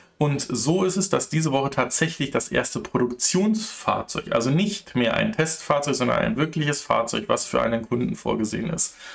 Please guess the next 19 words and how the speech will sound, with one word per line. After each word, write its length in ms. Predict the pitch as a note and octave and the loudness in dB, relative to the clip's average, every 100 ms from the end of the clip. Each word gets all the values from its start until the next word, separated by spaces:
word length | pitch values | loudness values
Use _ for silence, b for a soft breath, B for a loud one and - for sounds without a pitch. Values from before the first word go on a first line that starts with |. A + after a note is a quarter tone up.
| B | B
produziert 640 | - A#2 A2 - C3+ B2+ A#2+ | -2 0 0 0 0 0 2
wurde 360 | C#3 D3+ C#3+ | 2 2 0
und 280 | - C3+ C3+ - - | 0 -2 -2 -6 -6
es 320 | - - - | -4 -4 0
langsam 640 | A#2 A#2+ E3 F#3 F3+ F3+ | 2 2 2 2 2 0
aber 560 | - B2 B2 C3+ - - | 0 0 2 2 0 0
anscheinend 720 | B2 A#2+ - A2+ A2 G#2+ C3 | 0 0 0 0 2 0 0
doch, 300 | C#3+ - - B B B B _ | 0 -2 -12 B B B B _
ähm, 320 | B2+ A#2+ B2+ | 0 2 0
hier 760 | - - A#2 A#2+ A2+ A2 A2 G#2 | -2 -6 0 2 2 0 -2 0
weitergeht, 1040 | G#2+ A2+ B2+ C3 B2 A#2 A#2 A2 - - - | 0 2 0 0 0 0 0 0 -4 -6 -2
ähm, 380 | A2+ A2 A2 - | 0 0 -2 -4
mit 420 | A2+ A2+ - - | -4 -4 -6 0
den, 460 | A2 G#2+ G#2 G2+ - - | 0 0 -2 -4 -10 -2
ähm, 460 | A2+ G#2+ G#2+ G#2+ - - | 0 0 -4 -12 -16 -10
Faraday 480 | - A2+ A2 A#2 | 0 0 2 0
Future 560 | - D3 D#3+ D#3+ E3+ E3 | 0 0 0 2 0 2
und 160 | A#2 A2 | 0 -2
sie 380 | A#2 A#2 - | 0 -2 -4